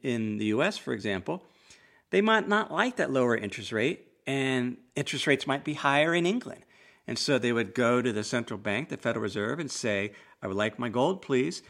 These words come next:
And then they would take that gold. And so what happened as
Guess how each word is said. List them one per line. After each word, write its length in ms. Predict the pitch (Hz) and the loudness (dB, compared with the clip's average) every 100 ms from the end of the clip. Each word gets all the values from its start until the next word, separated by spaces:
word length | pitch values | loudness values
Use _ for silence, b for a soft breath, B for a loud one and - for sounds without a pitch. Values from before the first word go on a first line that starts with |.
| B B - | B B -10
And 180 | 104 | -6
then 140 | 104 104 | -4 -4
they 80 | 107 | -6
would 160 | 104 | -6
take 180 | - 113 | -8 -8
that 160 | 120 117 | -8 -4
gold. 420 | 139 165 104 90 _ b b b b b - | -4 -2 -4 -10 _ b b b b b -8
And 140 | 131 | -6
so 200 | - 147 | 0 0
what 200 | 139 135 | 2 0
happened 500 | - 156 202 202 156 | 0 2 2 0 0
as 160 | 127 | 0